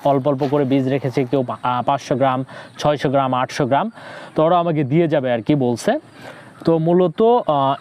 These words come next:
এই বীজগুলা আমি হচ্ছে যেটা একদম কম দামে, অনলাইনে তো অনেক দাম, হিউজ পরিমাণ দাম। তা আমি মূলত চাচ্ছি যে এই সিমটা আসলে খুবই যেহেতু ফলন হয়, এটা পরীক্ষিত। আর আমরা এও পরীক্ষিত যে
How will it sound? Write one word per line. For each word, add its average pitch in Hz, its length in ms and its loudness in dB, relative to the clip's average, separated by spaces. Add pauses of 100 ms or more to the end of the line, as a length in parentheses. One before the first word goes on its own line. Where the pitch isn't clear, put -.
এই 160 220 2
বীজগুলা 147 500 2
আমি 139 400 0
হচ্ছে 143 640 -2 (160)
যেটা 143 280 2
একদম 139 320 -2 (400)
কম 151 280 0
দামে, 147 360 0 (160)
অনলাইনে 160 520 0
তো 156 120 2
অনেক 139 520 0
দাম, 160 220 0
হিউজ 127 400 2
পরিমাণ 143 440 0
দাম। 175 220 0 (460)
তা 131 100 0
আমি 143 140 2
মূলত 156 260 2
চাচ্ছি 180 380 -2
যে 247 100 2
এই 156 160 2
সিমটা 143 360 0
আসলে 139 380 0
খুবই 135 300 2
যেহেতু 139 300 0
ফলন 139 420 0
হয়, 147 340 0 (240)
এটা 127 200 2
পরীক্ষিত। 143 640 0 (440)
আর 127 100 0
আমরা 151 360 0
এও 175 220 2
পরীক্ষিত 190 560 0 (240)
যে 147 320 2